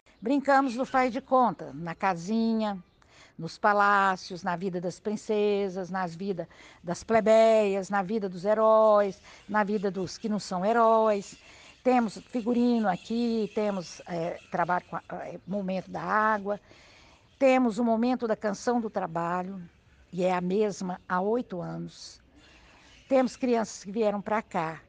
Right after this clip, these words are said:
em fralda, que hoje tá com sete anos. Temos outras começando, e é, é rotativo,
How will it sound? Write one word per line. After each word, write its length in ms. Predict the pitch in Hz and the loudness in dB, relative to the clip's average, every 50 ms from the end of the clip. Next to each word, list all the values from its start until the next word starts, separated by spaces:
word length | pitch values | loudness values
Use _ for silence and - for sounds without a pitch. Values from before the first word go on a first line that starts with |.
| _ - - | _ -10 -6
em 140 | 214 240 | -6 -6
fralda, 640 | - - - 220 190 180 180 175 175 170 180 175 165 _ | -6 -4 -4 0 2 2 2 0 0 -4 -8 -10 -10 _
que 120 | - 220 | -6 -4
hoje 320 | 190 185 190 190 170 196 180 | -2 -2 -2 -4 -6 -8 -8
tá 160 | - 165 147 | -6 -6 -6
com 100 | - - | -6 -10
sete 460 | - - - 175 170 - - - 180 | -20 -12 -10 -10 -10 -10 -12 -12 -10
anos. 420 | 175 170 165 170 160 - - - - - - - - - _ | -10 -10 -10 -12 -14 -16 -20 -20 -20 -20 -20 -20 -20 -18 _
Temos 280 | - 262 254 247 240 233 | 0 2 2 4 6 6
outras 420 | 233 233 240 233 - 214 196 - | 6 6 4 2 0 -4 -8 -8
começando, 840 | - - 233 240 220 180 - - - 214 202 202 208 208 196 - 196 - _ _ _ _ _ _ _ _ _ _ - | -6 -4 -2 -2 -2 -4 -6 -6 -4 -4 -2 -2 -4 -6 -8 -12 -16 -18 _ _ _ _ _ _ _ _ _ _ -6
e 120 | 220 240 | -2 0
é, 140 | 233 233 - | 0 0 0
é 140 | - 208 240 | 0 0 0
rotativo, 880 | 214 - 226 226 - 226 208 - - - - 226 220 226 196 170 208 208 | 0 0 -2 -4 -2 -2 -6 -6 -8 -10 -8 -6 -6 -6 -6 -8 -12 -14